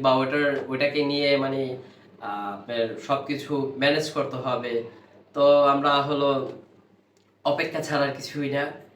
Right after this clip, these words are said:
এখন শুধু অপেক্ষা করা বাকি যে কবে আমরা স্টার্ট দিচ্ছি। তো এই ছিল বিষয়। তা আপনাদের আপু আসুক,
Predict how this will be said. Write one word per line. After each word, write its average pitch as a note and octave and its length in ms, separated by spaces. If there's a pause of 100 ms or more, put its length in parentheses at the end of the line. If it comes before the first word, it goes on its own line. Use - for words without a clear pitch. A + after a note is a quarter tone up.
(180)
এখন C3 240
শুধু C3+ 280
অপেক্ষা C3 420
করা C#3 300
বাকি B2 580
যে A2+ 400
কবে A#2+ 200
আমরা A2+ 280
স্টার্ট C#3 420
দিচ্ছি। D3 500 (920)
তো D3+ 60
এই D3+ 100
ছিল E3 240
বিষয়। D#3+ 460 (260)
তা B2 80
আপনাদের B2+ 340
আপু B2+ 260
আসুক, D3+ 540